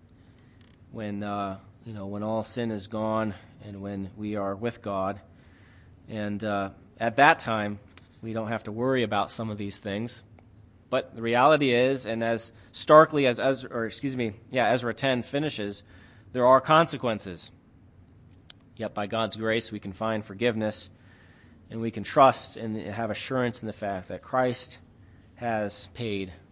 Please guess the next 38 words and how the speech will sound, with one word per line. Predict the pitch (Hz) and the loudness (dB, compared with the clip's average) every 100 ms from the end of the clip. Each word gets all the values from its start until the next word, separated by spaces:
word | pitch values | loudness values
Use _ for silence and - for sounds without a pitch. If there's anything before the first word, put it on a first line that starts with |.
| - | -16
for | 101 | -14
those | 92 92 | -12 -10
sins. | - 98 92 87 - - - - - - - - - | -10 -10 -10 -12 -16 -20 -20 -20 -20 -20 -20 -20 -20
We're | - | -16
thankful | - 104 - 95 | -10 -10 -12 -18
for | 90 | -12
that. | 90 90 123 | -10 -8 -6
Let's | 135 | -8
close | - 123 107 | -4 -2 -2
in | 101 | -6
prayer | 117 107 98 - - | -4 -4 -6 -16 -18
this | 98 - | -10 -6
morning. | 110 104 101 | -4 -4 -2
Heavenly | 147 139 | 0 0
Father, | - 131 123 120 110 - - - - - - | 0 2 2 0 -4 -12 -20 -20 -20 -20 -10
as | 131 147 | -4 0
we | 185 | 2
close, | - 139 135 135 - | 6 8 8 4 -2
may | 120 120 | -4 -4
we | 123 127 | -2 -2
be | 127 | -2
reminded, | 123 113 117 127 135 110 101 - - - - - - - - - - - - - - - | -2 0 0 2 2 0 -4 -14 -20 -20 -20 -20 -20 -20 -20 -20 -20 -20 -20 -20 -20 0
Lord, | 143 143 | 4 8
not | 147 170 | 8 8
of | 151 131 - - | 6 2 -6 -10
only | 147 147 139 | -2 0 0
the | 117 | -2
somber | - 127 135 127 117 | -2 2 2 2 2
aspects | 117 123 - 113 107 | 2 0 -2 -4 -2
of | 107 101 - - - | -6 -10 -16 -20 -18
what | - 127 95 | -10 -8 -6
we've | 107 | -6
seen | - 120 | -4 -4
here | 110 113 | -2 -2
in | 107 101 | -4 -4
Ezra | 110 107 101 | -6 -6 -6
ten, | 92 117 110 104 | -8 -4 -4 -2
but, | 113 - | -4 -6